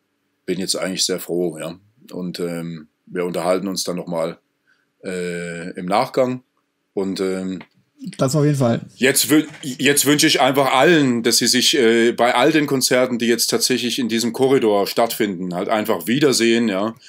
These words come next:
Speaker 1: das Ganze respektieren, ähm,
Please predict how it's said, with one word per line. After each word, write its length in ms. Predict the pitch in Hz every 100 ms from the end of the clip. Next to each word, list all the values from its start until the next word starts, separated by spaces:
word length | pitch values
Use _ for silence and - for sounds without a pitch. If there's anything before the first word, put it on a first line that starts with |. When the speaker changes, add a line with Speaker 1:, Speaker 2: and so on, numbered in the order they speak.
| _
Speaker 1:
das 160 | 107 -
Ganze 300 | 113 110 101
respektieren, 880 | 104 - 101 - 147 143 139 127 _ - - _ _ _ _ -
ähm, 1120 | 110 107 104 107 107 107 104 107 113 -